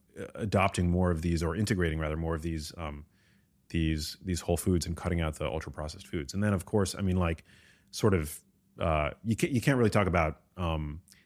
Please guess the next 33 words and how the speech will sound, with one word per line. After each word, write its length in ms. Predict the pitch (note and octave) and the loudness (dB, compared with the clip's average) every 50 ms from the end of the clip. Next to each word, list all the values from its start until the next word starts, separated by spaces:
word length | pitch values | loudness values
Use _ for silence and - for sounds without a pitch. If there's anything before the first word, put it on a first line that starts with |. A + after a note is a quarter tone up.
| _ _ _ - | _ _ _ -10
lifestyle 800 | - G#2+ F#2 F#2 F#2 F#2+ F2+ - - F#2+ E2+ E2 E2 D#2+ E2 - - | -2 0 2 4 4 4 2 2 2 4 4 4 4 2 0 -2 -2
and 100 | F#2 F2 | -2 -2
mental 220 | E2+ E2+ - E2 | -2 -2 -2 -2
health 200 | D#2+ E2+ E2+ D#2+ | -2 -2 -2 -2
without 280 | E2 E2 D#2+ D#2 D#2 D#2 | -2 -2 0 0 -2 -2
mentioning 340 | D#2+ E2 D#2 - - D#2+ - | -4 -6 -8 -8 -8 -10 -8
exercise. 520 | D#2 D#2+ - - F#2 - - G#2 G#2+ F#2+ - | -8 -10 -6 -6 -6 -2 0 0 0 -2 -4
Exercise 480 | D#2+ - - F#2+ - - E2 E2 D#2+ | -6 -8 -8 -6 -2 0 0 2 0
is, 200 | D#2+ D#2 D#2 D#2 - | 0 -2 -6 -8 -8
you 60 | - | -8
know, 100 | D2+ C#2 | -8 -8
I 160 | C#2 D2 - | -8 -10 -10
mean, 80 | E2+ D#2 | -8 -6
there's, 180 | D#2 D#2+ D2 D2+ | -6 -4 -4 -4
like, 240 | D#2 D2+ D2 - - | -6 -6 -8 -10 -12
a 40 | E2+ | -12
bounty 460 | D#2+ - - E2 E2+ F#2 E2+ - F2 | -8 -4 -2 0 2 2 0 0 -4
of 80 | D#2 C#2+ | -6 -6
evidence 340 | C#2+ C2+ C#2+ C#2+ C2+ - - | -6 -6 -6 -6 -6 -8 -10
at 80 | - | -10
this 140 | - - - | -10 -12 -12
point 320 | - - C#2+ C2+ C2+ C2+ | -8 -10 -10 -10 -10 -10
showing 260 | - - D#2+ D#2+ D#2 D2 | -6 -4 -2 -2 -2 -2
us 120 | C#2 - | -4 -6
that 120 | - - | -8 -6
exercise 540 | - E2+ - - F2 - - D#2 D2 C#2+ - | -8 -8 -6 -6 -6 -4 -4 -4 -4 -4 -6
is, 120 | D#2+ D2+ D2+ | -6 -6 -4
like, 220 | D2 D2 D2+ - | -4 -6 -4 -4
literally 380 | - F2+ E2+ E2 E2 D#2+ D#2+ D2+ | -2 0 2 2 2 2 2 0
medicine 320 | D#2 D2+ D2 D2 - D2 | -2 -2 -4 -6 -6 -8
for 100 | - - | -6 -6
the 80 | D2 D2+ | -6 -6
brain. 300 | D2+ D#2 C#2+ C#2+ D2 | -6 -6 -8 -8 -10